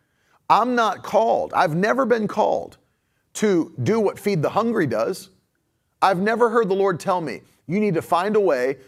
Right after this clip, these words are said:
to package foods, and you need to find a way to transport them to other nations where people are hungry,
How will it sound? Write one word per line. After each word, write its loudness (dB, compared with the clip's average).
to -10
package -2
foods, 0
and -2
you -2
need 0
to -4
find -2
a 0
way 2
to -4
transport -4
them -2
to -4
other -2
nations -6
where -6
people -2
are 0
hungry, -4